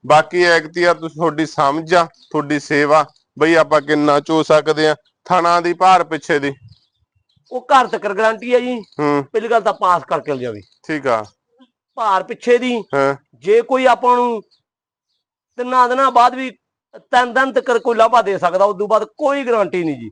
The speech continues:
Speaker 1: ਭਾਰ ਦੀ?
Speaker 2: ਹਾਂ।
Speaker 1: ਤਿੰਨ ਦਿਨਾਂ ਤੱਕ
Speaker 2: ਪਹਿਲੀ ਗੱਲ ਜੀ,
Speaker 1: ਗਾਰੰਟੀ ਆ।
Speaker 2: ਆਹ ਚੀਜ਼ਾਂ ਵਿਖਾ ਹੀ ਦੇਣੀਆਂ ਚਾਹੀਦੀਆਂ, ਆਹ ਚੀਜ਼ਾਂ
Speaker 1: ਹਾਂ।
Speaker 2: ਭਾਰ ਵਾਲੀਆਂ ਨਹੀਂ
Speaker 1: ਭਾਰ
Speaker 2: ਹੁੰਦੀਆਂ।
Speaker 1: ਵਾਲੀਆਂ ਨਹੀਂ, ਉਹ ਦੱਸ ਹੀ ਦਿੰਦੀ ਆ।
Speaker 2: ਹਾਂ।
Speaker 1: ਠੀਕ ਆ। ਇਹਦੀ ਫਿਰ ਕੱਚੀ ਕੱਚੀ ਦੀ ਡਿਮਾਂਡ yes ਤੇ no?
Speaker 2: ਚੁਤਾਲੀ ਹਜ਼ਾਰ ਦੀ ਦੇਣੀ ਜੀ ਮੁੱਲ।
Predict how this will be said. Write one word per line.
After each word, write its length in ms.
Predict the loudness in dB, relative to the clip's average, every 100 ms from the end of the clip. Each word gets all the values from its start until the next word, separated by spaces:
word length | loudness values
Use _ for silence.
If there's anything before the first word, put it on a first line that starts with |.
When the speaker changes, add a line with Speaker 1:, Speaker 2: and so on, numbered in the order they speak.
| _
Speaker 1:
ਭਾਰ 280 | 2 4 2
ਦੀ? 180 | -4 -16 _ -10
Speaker 2:
ਹਾਂ। 240 | -4 -4 -6 _ _ -8
Speaker 1:
ਤਿੰਨ 260 | -6 -6
ਦਿਨਾਂ 200 | -6 -6
ਤੱਕ 140 | -6 -4
Speaker 2:
ਪਹਿਲੀ 140 | -4
ਗੱਲ 60 | 0
ਜੀ, 20 |
Speaker 1:
ਗਾਰੰਟੀ 280 | -2 0 -2
ਆ। 60 |
Speaker 2:
ਆਹ 60 | -2
ਚੀਜ਼ਾਂ 340 | -4 -10 -8
ਵਿਖਾ 300 | -6 -2 0
ਹੀ 80 | -2
ਦੇਣੀਆਂ 240 | -4 -8 -8
ਚਾਹੀਦੀਆਂ, 380 | -8 -8 -6
ਆਹ 120 | -4 -4
ਚੀਜ਼ਾਂ 380 | -8 -8 -8
Speaker 1:
ਹਾਂ। 240 | -8 -10 -4
Speaker 2:
ਭਾਰ 260 | -2 -2
ਵਾਲੀਆਂ 340 | -4 -6 -6 -8
ਨਹੀਂ 100 | 0
Speaker 1:
ਭਾਰ 140 | 2
Speaker 2:
ਹੁੰਦੀਆਂ। 200 | 2 0
Speaker 1:
ਵਾਲੀਆਂ 280 | -4 -6 -10
ਨਹੀਂ, 120 | -8
ਉਹ 120 | -8
ਦੱਸ 360 | -2 -2 -2 -8
ਹੀ 60 | -10
ਦਿੰਦੀ 400 | -8 -8 -6 -8
ਆ। 80 |
Speaker 2:
ਹਾਂ। 160 | -10 -14 -20 _ _ _
Speaker 1:
ਠੀਕ 220 | -14 -8
ਆ। 160 | -6 -8 -10 _ -8
ਇਹਦੀ 260 | -4 -2
ਫਿਰ 160 | 0 0
ਕੱਚੀ 400 | 0 -2 -2 -4
ਕੱਚੀ 260 | -2 -4 -4
ਦੀ 120 | -4
ਡਿਮਾਂਡ 420 | -2 0 0 -2
yes 480 | -2 0 -2 -4 -6
ਤੇ 80 | -4
no? 380 | -2 -2 -4 -6 -12 _ _
Speaker 2:
ਚੁਤਾਲੀ 520 | -8 -2 0 0 -2
ਹਜ਼ਾਰ 200 | 0 0
ਦੀ 120 | -2
ਦੇਣੀ 240 | -6 -4 -4
ਜੀ 100 | -4
ਮੁੱਲ। 360 | -2 0 0